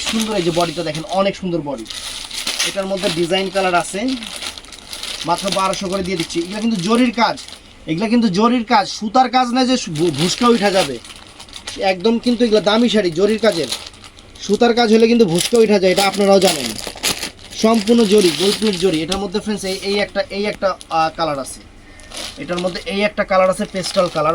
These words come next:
অনেক সুন্দর পিকক ব্লু টাইপের। এই যে আঁচল দেখেন, আর all over বডিটা ফ্রেন্ডস, এই যে all over বডি দেখেন,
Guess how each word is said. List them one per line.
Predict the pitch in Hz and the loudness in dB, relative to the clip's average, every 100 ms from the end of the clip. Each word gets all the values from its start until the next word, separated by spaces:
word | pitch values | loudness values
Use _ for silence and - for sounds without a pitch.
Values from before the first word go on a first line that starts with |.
| 165 | 0
অনেক | 151 - | -4 -6
সুন্দর | 160 170 233 214 - - - - - - - - - - - - - | -6 -4 -6 -8 -12 -12 -12 -12 -12 -14 -16 -18 -16 -10 -8 -8 -12
পিকক | 185 165 165 147 | -10 -4 -4 -4
ব্লু | 151 | -4
টাইপের। | 156 143 147 | -4 -6 -6
এই | 135 | -6
যে | 147 160 | -6 -4
আঁচল | 180 196 202 165 | -2 -4 -4 -6
দেখেন, | 180 208 247 - - - - | -4 -4 -6 -10 -18 -14 -8
আর | 147 - 165 | -8 -4 0
all | 180 175 | 2 4
over | 165 147 | 2 0
বডিটা | 139 117 120 | -4 -6 -14
ফ্রেন্ডস, | 117 110 - | -16 -18 -14
এই | 135 | -8
যে | 143 | -6
all | 135 127 | -4 -6
over | 123 113 | -8 -10
বডি | 107 113 - - | -14 -18 -20 -18
দেখেন, | 87 - | -16 -14